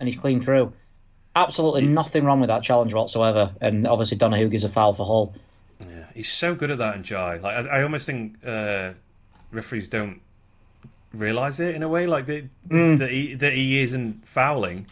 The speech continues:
Speaker 1: Yeah, yeah,
Speaker 2: Um,
Speaker 1: yeah, yeah.
Speaker 2: so he, he gets penalised for it occasionally. But anyway, um, yeah, Njai creates the second goal. He's released by Norwood. He twists away from Seri, who is a, you know, big money signing for them and having a good start to the season by all accounts. Finds a bit of space,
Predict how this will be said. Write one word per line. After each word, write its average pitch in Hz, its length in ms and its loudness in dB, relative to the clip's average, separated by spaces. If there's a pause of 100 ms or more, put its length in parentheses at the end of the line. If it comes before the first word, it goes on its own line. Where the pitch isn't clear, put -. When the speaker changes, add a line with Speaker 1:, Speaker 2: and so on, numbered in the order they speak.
Speaker 1:
Yeah, 170 420 4
yeah, 101 200 4
Speaker 2:
Um, 165 80 2
Speaker 1:
yeah, 156 140 2
yeah. 147 180 0
Speaker 2:
so 127 140 -2
he, 110 120 2
he 113 100 -6
gets 110 200 -6
penalised 101 480 -2
for 95 120 -6
it 90 60 -4
occasionally. 98 420 -4
But 110 160 0
anyway, 90 320 0
um, 87 420 -2 (240)
yeah, 107 340 2
Njai 135 680 2 (460)
creates 160 500 4
the 147 80 2
second 127 300 -2
goal. 104 120 2
He's 98 100 -4
released 151 420 2
by 123 140 4
Norwood. 101 520 2
He 110 220 -4 (140)
twists - 420 -2
away 117 180 2
from 101 200 -8
Seri, 101 440 0
who 101 180 -6
is 98 200 -6
a, 98 260 -4 (420)
you 101 60 -6
know, 95 120 -4 (100)
big 113 180 0
money 101 220 0
signing 104 360 -2
for 104 100 -8
them 101 200 0
and 98 60 -4
having 101 180 -6
a 98 40 -6
good 107 160 -8
start 98 280 -4
to - 80 -14
the 92 80 -10
season 98 340 -4
by 87 160 -4
all 87 120 -4
accounts. 101 440 -8 (680)
Finds 156 580 2
a 131 60 -6
bit 127 140 0
of 110 80 -4
space, 117 460 2